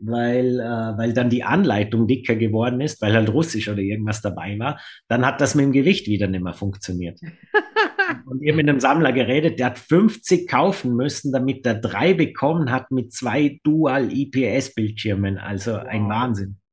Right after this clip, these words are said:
Speaker 1: Und die werden natürlich, äh, also die, die's wissen, die werden extrem teuer verkauft. Also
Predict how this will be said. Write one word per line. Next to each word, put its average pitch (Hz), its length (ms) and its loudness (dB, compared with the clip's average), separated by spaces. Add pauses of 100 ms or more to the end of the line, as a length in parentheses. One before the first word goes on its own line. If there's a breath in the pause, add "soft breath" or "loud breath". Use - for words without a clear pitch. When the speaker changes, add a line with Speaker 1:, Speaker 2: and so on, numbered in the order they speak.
(280 loud breath)
Speaker 1:
Und 117 180 0
die 131 140 6
werden 135 500 2
natürlich, 131 600 2
äh, 123 320 -6 (260)
also 120 240 0
die, 143 180 2
die's 135 240 2
wissen, 160 320 2
die 117 120 0
werden 117 180 -2
extrem 107 420 -2
teuer 101 300 -4
verkauft. 90 520 -8
Also 104 480 -2